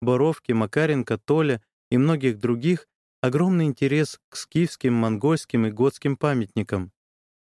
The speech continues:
Сибирские древности, следы великого переселения в Минусинске, Алтае, Урале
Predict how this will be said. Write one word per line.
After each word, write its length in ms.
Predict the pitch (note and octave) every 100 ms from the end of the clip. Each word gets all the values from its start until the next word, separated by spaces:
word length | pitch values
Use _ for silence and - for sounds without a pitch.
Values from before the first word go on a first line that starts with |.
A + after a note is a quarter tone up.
| _
Сибирские 560 | - B2 D3 C3+ - G#2+
древности, 720 | A2+ C#3 D3 B2+ - - G2 _ _ -
следы 380 | - C#3 D3+
великого 460 | D#3+ C#3+ C#3+ B2+ A#2
переселения 760 | C3 B2 - B2+ C#3 C3+ B2
в 80 | A2
Минусинске, 800 | B2 A#2 A2 - D3+ D3 - G2+ -
Алтае, 560 | A2+ G#2+ C3+ D3 B2+
Урале 500 | G#2 G#2+ D3+ C3+ G2+